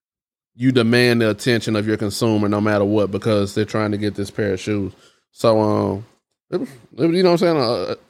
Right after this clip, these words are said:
in my opinion, a, a home run for us, again, per usual.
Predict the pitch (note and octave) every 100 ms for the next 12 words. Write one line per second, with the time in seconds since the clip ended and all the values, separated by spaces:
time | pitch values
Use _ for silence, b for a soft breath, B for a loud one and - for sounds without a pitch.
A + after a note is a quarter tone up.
0 | _ - C3 D3 E3+ B2+ C#3 B2 A#2+ G#2+
1 | A2+ C3 B2+ B2 B2 A2+ A2+ A2+ A2+ -
2 | _ _ _ _ _ - A#2 A#2 A2 G#2
3 | A2 A2 A2+ G#2 G2+ G2+